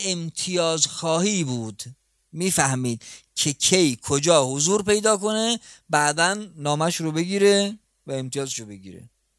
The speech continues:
یکیش همین فتح مکه بود، خواست امتیاز بگیره. دنبالی بود که افتخار، مدال خیلی برای خودش کسب بکنه از هر جایی،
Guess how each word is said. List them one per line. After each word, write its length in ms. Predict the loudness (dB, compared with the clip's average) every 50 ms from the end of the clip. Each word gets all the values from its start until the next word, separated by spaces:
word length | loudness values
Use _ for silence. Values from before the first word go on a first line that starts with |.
| _ _ _ _ _ _ _ _ _ _ _ _ _ _ _ _ _ _ _ _ _ _ _ _ _ _
یکیش 280 | -2 0 2 2 2 4
همین 280 | 4 4 4 2 2 2
فتح 300 | 0 0 -2 -2 -4 -6
مکه 320 | -6 -6 -8 -10 -12 -16
بود، 300 | -16 -18 -20 -20 _ _ _ _ _ _ _ _ _ _ _ _ _ _ _ _ _ _ _ _ _ _ _ _ _ -12
خواست 240 | -8 -4 -4 -2
امتیاز 440 | -2 -4 -4 -4 -4 -2 -2 -4 -4
بگیره. 460 | -8 -10 -10 -10 -10 -10 -10 -10 -14 -16 _ _ _ _ _ _ _ _ _ _ -18 -16 -16 -16 -18 _ _ _ _ _ _ _ _ _ _ _ _ 0
دنبالی 440 | 0 0 4 6 6 6 6 6 4
بود 180 | 2 0 0
که 240 | 0 -2 -2 -2 -2
افتخار، 720 | -2 0 -2 -2 0 -2 -2 2 4 6 8 8 8 6
مدال 440 | 2 0 -4 0 2 4 4 4 2
خیلی 320 | 0 -2 -2 -2 -2 -2 -4
برای 260 | -4 -2 -2 -4 -6
خودش 360 | -8 -10 -14 -14 -14 -16 -16
کسب 320 | -16 -14 -10 -8 -8 -8 -8
بکنه 360 | -12 -20 _ -20 -20 -20 -20 _ _ _ _ -18
از 160 | -16 -14 -12
هر 220 | -12 -12 -14 -14
جایی، 320 | -16 -20 -20 -20 -20 -20